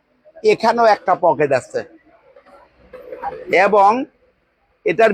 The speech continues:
ভিতরে লং বেল্টও আছে এবং এইটা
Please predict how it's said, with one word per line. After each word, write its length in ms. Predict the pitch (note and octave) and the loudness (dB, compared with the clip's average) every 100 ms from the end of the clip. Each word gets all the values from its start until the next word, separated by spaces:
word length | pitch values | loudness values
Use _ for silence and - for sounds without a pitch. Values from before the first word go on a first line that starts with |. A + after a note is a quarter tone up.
| F3+ | 0
ভিতরে 360 | F#3+ A3 A3 G#3+ C#4+ _ _ D3+ E3+ | 0 2 2 2 -2 _ _ -2 2
লং 180 | G#3 A#3 G3 D#3+ | 4 2 0 2
বেল্টও 380 | A3+ A3+ G#3 E3 | 2 2 0 -2
আছে 220 | C3+ - G2 _ _ _ _ - | -2 -6 -20 _ _ _ _ -6
এবং 200 | D#3+ F3+ - A3 | -4 -4 -2 0
এইটা 260 | G#3+ A3+ | 2 4